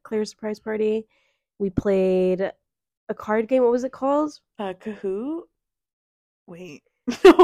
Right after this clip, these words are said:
Speaker 1: No.
Speaker 2: No, uh, uh,
Speaker 1: I don't know what it was called, but
Speaker 2: um,
Speaker 1: basically you're on
Speaker 2: um,
Speaker 1: teams.
Speaker 2: ch-, uh, no, Taboo. Right?
Speaker 1: I don't know.
Speaker 2: I don't know.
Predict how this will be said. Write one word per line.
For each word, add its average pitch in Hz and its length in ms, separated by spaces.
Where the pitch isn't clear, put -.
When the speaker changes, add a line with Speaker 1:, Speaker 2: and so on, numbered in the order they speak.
Speaker 1:
No. 269 1120
Speaker 2:
No, 262 300
uh, 196 440
uh, 170 540
Speaker 1:
I 269 100
don't 339 120
know 370 80
what 349 80
it 302 60
was 247 160
called, 208 280
but 202 120
Speaker 2:
um, 190 100
Speaker 1:
basically 220 300
you're 196 240
on 190 80
Speaker 2:
um, 185 40
Speaker 1:
teams. 190 560
Speaker 2:
ch-, - 60
uh, 226 480
no, 240 280
Taboo. 233 500
Right? 247 320
Speaker 1:
I 214 140
don't 160 180
know. 156 380
Speaker 2:
I 208 120
don't - 240
know. - 200